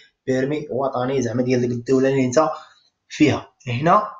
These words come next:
إلا كان عندك واحد البيرمي international، يعني واحد البيرمي اللي يمكن لك أنك تسوق به اي دوله مشيتي كيكون معترف بداك البيرمي. حتى البيرمي الأ-، الم-، المغربي، ف-، ملي كتخرج لاوروبا ولا هادي، راه كيكون عندك الحق انك تصوب به واحد المده ديال ست شهور،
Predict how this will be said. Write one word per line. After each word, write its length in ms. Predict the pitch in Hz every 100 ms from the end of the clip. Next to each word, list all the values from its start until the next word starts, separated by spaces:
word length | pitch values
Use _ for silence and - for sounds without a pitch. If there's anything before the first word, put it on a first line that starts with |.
| -
إلا 160 | 151 160
كان 160 | 156
عندك 220 | 139 160
واحد 160 | 151 -
البيرمي 320 | - 151 156
international، 840 | 165 160 180 175 160 160 - 123 110
يعني 200 | 117 117
واحد 140 | 135 -
البيرمي 400 | - 147 151 156
اللي 380 | 151 160 202 202 _ _ _ _ _ _ _ _ _ _ _ _ _ _
يمكن 260 | 135 135 156
لك 120 | 160
أنك 260 | 156 156 -
تسوق 320 | - 156 151
به 340 | 160 185 180 - - _
اي 200 | 170 175
دوله 260 | 160 156 151
مشيتي 340 | - 143 139
كيكون 340 | 156 147 160 139
معترف 420 | 117 - 151 127
بداك 160 | 123 139
البيرمي. 500 | 120 - 113 107 101
حتى 140 | -
البيرمي 380 | 165 185 180 180
الأ-، 140 | 170
الم-، 420 | 160 165 156 156
المغربي، 560 | 151 151 143 143 160 175
ف-، 80 | 165
ملي 480 | 147 139 143 147 156
كتخرج 420 | 156 156 147 131
لاوروبا 440 | 131 147 147 147
ولا 240 | 139 135 131
هادي، 180 | 156 175
راه 180 | 127
كيكون 260 | 131 143 147
عندك 240 | 135 143
الحق 280 | 131 - -
انك 220 | 143 139
تصوب 280 | - - 139
به 60 | 143
واحد 180 | 143 131
المده 240 | 135 131
ديال 140 | 135
ست 140 | 131 -
شهور، 340 | - 113 107